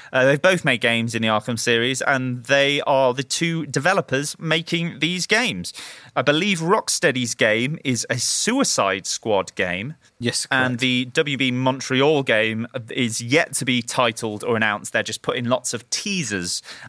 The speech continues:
Speaker 1: out there. So that's quite exciting. I was a big fan of some of the Arkham games.
Speaker 2: Uh, I can tell you what it is 'cause it's a later piece of news.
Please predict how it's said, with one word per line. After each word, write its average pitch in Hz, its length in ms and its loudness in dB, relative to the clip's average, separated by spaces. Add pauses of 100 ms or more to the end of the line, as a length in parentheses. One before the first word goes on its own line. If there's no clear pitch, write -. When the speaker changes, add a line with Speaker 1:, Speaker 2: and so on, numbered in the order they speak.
Speaker 1:
out 107 280 0
there. 92 260 2
So 135 340 2 (340)
that's 165 240 0
quite 175 260 2
exciting. 170 600 0
I - 40 -4
was 131 100 -2
a 131 40 -2
big 147 160 -2
fan 156 180 0
of 110 180 -2
some - 160 -4
of - 20 0
the 107 80 2
Arkham 98 300 0
games. 135 360 -2 (240)
Speaker 2:
Uh, 156 360 4
I 156 60 -2
can 156 140 -4
tell 180 140 4
you 170 100 4
what 143 100 4
it 123 80 2
is 123 160 0
'cause 131 180 0
it's 127 160 -2
a 139 60 2
later 131 300 2
piece 123 240 -2
of 123 80 -2
news. 131 420 2